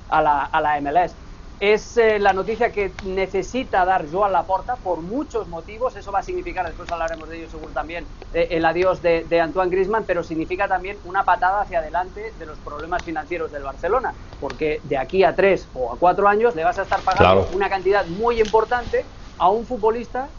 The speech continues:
Speaker 1: que ya no va a formar parte de tu primer equipo, que sí, que te va a ayudar en lo institucional,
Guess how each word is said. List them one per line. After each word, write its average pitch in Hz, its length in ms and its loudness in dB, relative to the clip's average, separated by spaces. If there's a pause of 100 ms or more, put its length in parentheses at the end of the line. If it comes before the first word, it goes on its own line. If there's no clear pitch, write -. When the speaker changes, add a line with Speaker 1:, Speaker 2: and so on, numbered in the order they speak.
(120)
Speaker 1:
que 156 100 -10
ya 165 140 -6
no 208 80 -2
va 185 100 2
a 143 40 -8
formar 147 340 -4
parte 202 380 0
de 180 120 -6
tu 165 160 -6
primer 170 300 -2
equipo, 185 340 -4
que 139 100 -12
sí, 214 140 -2
que 175 80 -2
te 147 80 -8
va 151 80 -6
a 160 40 -2
ayudar 180 260 2
en 185 80 2
lo 185 80 2
institucional, 190 640 0